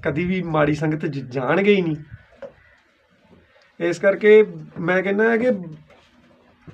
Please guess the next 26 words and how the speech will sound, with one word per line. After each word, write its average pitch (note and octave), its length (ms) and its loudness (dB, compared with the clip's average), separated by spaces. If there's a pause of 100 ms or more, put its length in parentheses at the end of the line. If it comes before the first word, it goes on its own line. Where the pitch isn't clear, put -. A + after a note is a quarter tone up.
(720)
ਬੱਚੇ G#3+ 320 2
ਆਪਦੇ B3 300 4
ਨੂੰ C4 140 0
ਜੋ G#3 260 6
ਕਰਦਾ A#3+ 320 0
ਕਰਨ A3+ 280 0
ਦਿਓ, G3 120 0
ਉਹਨੂੰ A3+ 340 -2
ਸ਼ੌਂਕ A3 360 2
ਪੂਰੇ C4 300 0
ਕਰਨ G#3 260 4
ਦਿਓ, F3+ 120 2
ਆਪਦੇ B2+ 360 2 (560)
ਮਨ G#3 200 4
ਦੀਆਂ A#3 220 2
ਰੀਝਾਂ G#3 280 2
ਪੂਰੀਆਂ G3 360 -2
ਕਰਨ C#3+ 260 -4
ਦਿਓ। B2 120 -10 (2250)
ਤੁਸੀਂ G3 260 6
ਵੀ A3+ 80 4
ਖੁਸ਼, F#3 280 2
ਤੁਹਾਡਾ F3+ 500 4
ਬੱਚਾ C3+ 320 -2
ਵੀ F#3+ 100 -2
ਖੁਸ਼। D#3 280 -2